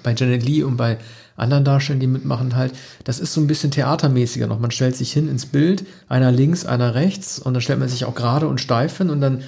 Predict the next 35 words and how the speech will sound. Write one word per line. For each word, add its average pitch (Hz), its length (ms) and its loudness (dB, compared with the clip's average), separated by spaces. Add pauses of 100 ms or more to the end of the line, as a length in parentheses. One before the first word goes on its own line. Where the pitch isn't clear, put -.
(180)
kommt 123 280 0
Dialog 127 360 4
eins, 120 320 2
dann 139 120 0
kommt 131 200 -2
Dialog 131 320 0
zwei 127 400 0
und 156 60 2
man 135 140 2
redet 135 240 2
sich 139 140 -2
so 135 100 -2
zu. 135 360 -2 (340)
Ich - 100 -6
hatte, 131 440 0
das, 131 140 2
das, 127 240 -2
also 120 140 -2
deshalb 139 200 4
habe 135 120 4
ich 123 60 2
einen - 40 -6
Vergleich 139 280 2
mit, 135 240 -2
verglichen 135 300 0
mit 127 140 -2
Perkins, 135 380 0
weil 117 100 -2
ich 113 80 -6
finde, 139 240 0
dass 127 160 -2
beide 120 320 0
halt 123 180 2
irgendwie 123 300 0
so 120 320 0